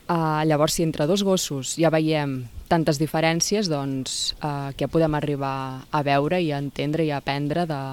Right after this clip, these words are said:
de totes les espècies dels animals, no? I tot el que encara, eh, hi ha per, per descobrir de, de tot aquest món, no? I precisament el món dels ocells és un dels, dels mons que més,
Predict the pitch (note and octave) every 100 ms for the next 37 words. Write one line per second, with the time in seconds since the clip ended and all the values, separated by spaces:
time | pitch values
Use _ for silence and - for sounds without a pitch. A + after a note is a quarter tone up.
0 | C3+ C3+ C#3+ - D3 - D#3 D#3+ D3 -
1 | - D#3+ F3+ D3+ C3+ C#3 F#3+ C#3+ E3+ F#3+
2 | C#3+ C#3 - D3 D#3 D#3 C#3+ D3 C#3+ D3
3 | F3 A3 - - - - - F3+ E3 D3+
4 | D#3 C#3+ - E3 D3+ C#3 - - - E3+
5 | D#3+ - F3 D3+ D3 D#3+ D#3 C#3+ D3 C#3+
6 | C#3+ D#3+ D3+ D3 C3+ C3 C3+ E3 C#3+ C#3
7 | C#3+ C#3+ D3 C#3+ D#3 D3+ C#3+ D3 D3 C#3+
8 | C#3 C#3+ C#3+ D#3+ - - D#3 D3+ C#3 C3
9 | C3 B2+ - D#3+ D3+ D3+ C#3+ - D3+ C#3+
10 | C#3